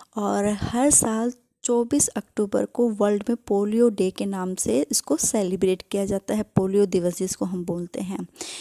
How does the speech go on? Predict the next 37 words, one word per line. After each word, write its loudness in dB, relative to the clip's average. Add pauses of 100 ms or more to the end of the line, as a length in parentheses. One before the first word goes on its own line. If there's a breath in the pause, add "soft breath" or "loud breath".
(260 loud breath)
और -2
जो 2
इसका -2
इंक्यूबेशन 0
पीरियड 0
है, -2
वो -2
सात -4
से 2
चौदह 0
दिन 0
के 0
बीच -2
का -4
रहता -4
है। -6 (600 loud breath)
अगर 0
हम -2
इसका -2
ट्रांसमिट -4
देख -2
के, -4
ट्रांसमिशन -2
देखें -4
कि -8
poliomyelitis -6
फैलता -4
कैसे, -4
कैसे -4
ट्रांसमिट -4
होता -4
है, -2
तो -12 (200)
fecal 0 (120)
oral 2
route -2
and 2